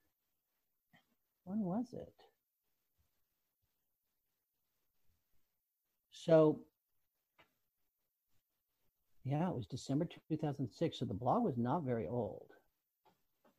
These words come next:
Um, there was a rumor that Allen Iverson, that the Clippers were gonna trade,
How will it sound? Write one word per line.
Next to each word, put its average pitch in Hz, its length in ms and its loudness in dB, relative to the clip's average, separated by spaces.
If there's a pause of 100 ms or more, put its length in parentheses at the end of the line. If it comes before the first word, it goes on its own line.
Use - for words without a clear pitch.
(320)
Um, 131 600 0 (2500)
there 135 140 4
was 185 140 4
a 190 60 4
rumor 131 600 2 (160)
that 123 180 -2
Allen 127 240 0
Iverson, 123 420 -4
that 120 120 -4
the 113 160 -8
Clippers 117 220 -6
were - 460 -14
gonna 113 120 -8
trade, 107 160 -6